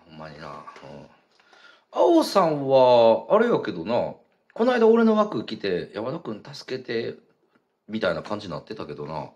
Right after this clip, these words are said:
ちょ、ちょっとわからへん。一応青さん励ましたけどな。うん。「やめん方がいい、今」って。「もうせっかく知名度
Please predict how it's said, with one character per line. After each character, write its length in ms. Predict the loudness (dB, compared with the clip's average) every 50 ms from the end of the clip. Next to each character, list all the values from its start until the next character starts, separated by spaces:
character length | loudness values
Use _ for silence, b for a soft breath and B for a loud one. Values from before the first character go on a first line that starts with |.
| _ _
ち 60 | -8
ょ、 80 | -8 -8
ち 100 | -6 -8
ょ 40 | -8
っ 20 |
と 100 | -4 -2
わ 100 | -4 -2
か 100 | 0 -2
ら 100 | -2 -2
へ 20 | -4
ん。 160 | -8 -12 -16 B B B B B B B B B B B B
一 140 | -6 0 2
応 100 | 2 4
青 160 | 6 4 4
さ 160 | 4 2 0 -2
ん 40 |
励 220 | 0 -2 0 0 0
ま 120 | 0 -2
し 60 | -4
た 100 | -6 -6
け 80 | -6 -6
ど 80 | -8 -8
な。 260 | -10 -10 -12 -14 _ _
う 80 | -12 -12
ん。 200 | -12 -12 -14 -18 _ _ _ _ _ _ _
「や 160 | -6 -2 0
め 100 | 2 2
ん 60 | 2
方 160 | 2 2 2
が 100 | 2 2
い 140 | -2 -2 -6 -10
い、 20 | -12
今」 240 | -12 -10 -8 -10 -10
っ 80 | -12 _
て。 220 | _ -20 -20 -20
「も 80 | _ -18
う 40 | -16
せ 120 | -16 -14
っ 40 | -12
か 120 | -12 -10
く 140 | -8 -8 -6
知 160 | -6 -6 -6
名 140 | -6 -6 -6
度 280 | -6 -8 -8 -10 -10